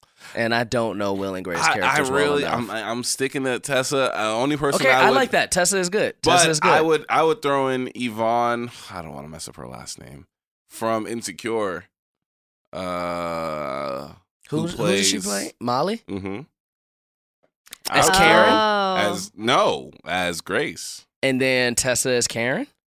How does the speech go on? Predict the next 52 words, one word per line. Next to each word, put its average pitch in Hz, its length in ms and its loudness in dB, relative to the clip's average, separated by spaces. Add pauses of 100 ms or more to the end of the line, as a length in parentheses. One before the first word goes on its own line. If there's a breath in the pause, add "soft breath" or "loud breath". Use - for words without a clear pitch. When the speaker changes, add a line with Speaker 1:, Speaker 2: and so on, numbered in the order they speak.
(460 soft breath)
Speaker 2:
No, 101 280 2
no, 160 120 -2
no. 202 100 0
I'd 208 240 2
keep 233 140 -6
Speaker 1:
So 151 100 4
you, 147 120 6
Speaker 2:
Aubrey. 92 360 -4
I'd - 180 -2
keep - 180 -8
Aubrey. 131 460 -2
I - 100 -2
Speaker 1:
you 127 80 0
Speaker 2:
like 156 80 -4
Speaker 1:
keep 202 120 0
Speaker 2:
that. 196 60 2
Speaker 1:
Aubrey 196 200 2
Plaza 202 300 0
as 208 120 0
Karen? 220 260 0
Speaker 2:
I 139 100 0
keep 135 220 -10
Aubrey 98 220 -4
Plaza 87 160 -2
Speaker 1:
You 147 40 0
think 180 160 0
Speaker 2:
as 170 60 0
Speaker 1:
she 180 60 0
can 170 80 -2
Speaker 2:
Karen. 175 100 -4
Speaker 1:
play 185 160 2
over 185 160 0
the 190 100 -6
top? 208 320 -2 (480)
Speaker 2:
Yes. 92 640 -4 (720)
Speaker 1:
I 170 100 -2
mean, 135 520 -2 (400)
she - 160 0
plays 180 320 2
Speaker 2:
Yes. 180 100 2
Speaker 1:
it. - 60 0
She 180 140 2
plays 165 260 0
it 160 100 2
in 143 140 0
a 131 40 -2
very 120 300 2
Speaker 3:
Like, 117 200 2
over 196 200 2
the 196 60 -4
top 185 260 -2
rich. - 600 -8